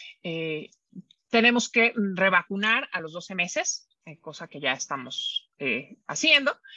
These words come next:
Y bueno, pues estamos, eh, pues vacunando a nuestros animales de reposición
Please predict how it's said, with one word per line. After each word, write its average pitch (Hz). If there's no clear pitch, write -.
Y 277
bueno, 269
pues -
estamos, 190
eh, 160
pues 175
vacunando 190
a 202
nuestros 170
animales 165
de 165
reposición 151